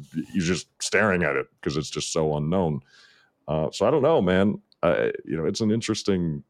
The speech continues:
<laughs> it's an interesting times we're living in.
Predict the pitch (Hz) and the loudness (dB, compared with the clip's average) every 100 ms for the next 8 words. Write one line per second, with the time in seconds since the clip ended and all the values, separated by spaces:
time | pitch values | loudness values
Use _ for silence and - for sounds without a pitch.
0 | - 113 - - _ _ 147 - 131 - | -2 -2 -2 -20 _ _ 0 0 0 2
1 | 135 135 - - 107 123 - 98 - 107 | 2 -4 -4 -2 0 0 0 -4 0 -2
2 | 101 101 101 85 85 85 104 76 50 | 2 2 2 2 2 2 0 0 -2